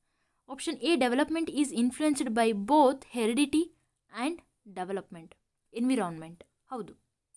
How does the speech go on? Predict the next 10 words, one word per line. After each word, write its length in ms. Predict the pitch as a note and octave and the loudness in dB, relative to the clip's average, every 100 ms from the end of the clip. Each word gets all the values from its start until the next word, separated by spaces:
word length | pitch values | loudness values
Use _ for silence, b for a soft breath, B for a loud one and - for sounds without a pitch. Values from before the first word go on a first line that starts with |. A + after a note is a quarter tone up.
| _ _ _ _ _ _ | _ _ _ _ _ _
it's 180 | G#3+ - | -18 -14
a 60 | D#4 | -10
correct. 340 | G#3+ E3 _ _ _ _ _ _ G#3 | -10 -10 _ _ _ _ _ _ -10
Development 560 | A#3+ D4 E4 E4+ D#4+ A3 | -2 0 0 0 -2 0
is 100 | C#4 - - G#3+ | -2 -4 -6 -2
modifiable. 680 | G#3 A3+ C#4+ C4+ G3+ E3+ D3 - _ _ _ _ _ _ _ _ _ _ A3+ | 2 2 2 2 0 -2 -8 -10 _ _ _ _ _ _ _ _ _ _ -6
Yes, 160 | B3+ - - | -4 -4 -6
of 100 | - - - | -16 -16 -14
course. 220 | F3+ - - _ b b b b b _ _ _ _ - | -12 -12 -14 _ b b b b b _ _ _ _ -10
Option 360 | B3 - D#4 | -8 -2 0